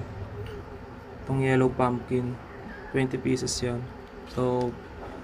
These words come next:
ano lang ako. P M nyo lang ako sa page. Ayan, bi-, lalagay ko dyan yung link.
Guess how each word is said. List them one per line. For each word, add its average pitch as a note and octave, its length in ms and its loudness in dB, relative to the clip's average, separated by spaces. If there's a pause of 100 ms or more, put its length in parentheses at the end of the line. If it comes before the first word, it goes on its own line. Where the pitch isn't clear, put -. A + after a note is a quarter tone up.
(1200)
ano C#3+ 180 2
lang C#3 240 2
ako. B2 240 -2 (320)
P C#3+ 80 10
M D3+ 160 8
nyo D3+ 80 6
lang D3 160 6
ako C#3 80 2
sa D3 80 -2
page. C3 400 4
Ayan, C3+ 160 4
bi-, C3 160 4
lalagay C3 400 6
ko C3 80 4
dyan C3 160 4
yung C3 160 4
link. B2+ 160 2